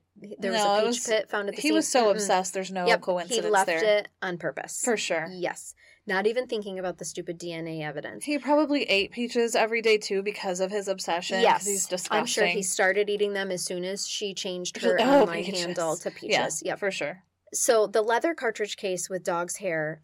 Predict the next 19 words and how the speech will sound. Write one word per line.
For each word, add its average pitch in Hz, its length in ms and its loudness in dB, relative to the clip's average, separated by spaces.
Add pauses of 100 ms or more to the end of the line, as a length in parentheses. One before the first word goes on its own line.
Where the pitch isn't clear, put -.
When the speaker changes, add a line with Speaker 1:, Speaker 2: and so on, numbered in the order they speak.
Speaker 1:
um, 165 520 -6
they 180 500 2
surmised 165 580 -6
belonged 160 360 -6
to 185 80 -6
Shadow, 160 560 -6
was 185 260 -4
found 156 420 -8
in 175 140 -8
the 165 120 -8
area. 156 360 -2
And 190 100 -6
I 185 100 -6
guess 196 360 -2 (160)
there 190 160 0
was 185 140 -2
actually 175 320 -6
even 170 180 -8
some 160 400 -8